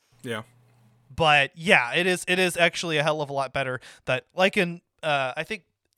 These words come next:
Speaker 2: this was kind of a feature from Bowser's Inside Story on, where bros moves and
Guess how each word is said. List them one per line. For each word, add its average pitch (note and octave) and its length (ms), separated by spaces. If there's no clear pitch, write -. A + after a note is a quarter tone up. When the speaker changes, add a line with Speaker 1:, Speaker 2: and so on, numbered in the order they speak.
Speaker 2:
this E3 180
was F3 100
kind G3+ 220
of G3+ 60
a D3 60
feature C#3 360
from A#2 380
Bowser's C3+ 340
Inside C#3 280
Story C3+ 320
on, B2+ 300
where A#2 200
bros B2+ 360
moves A#2+ 320
and A2+ 100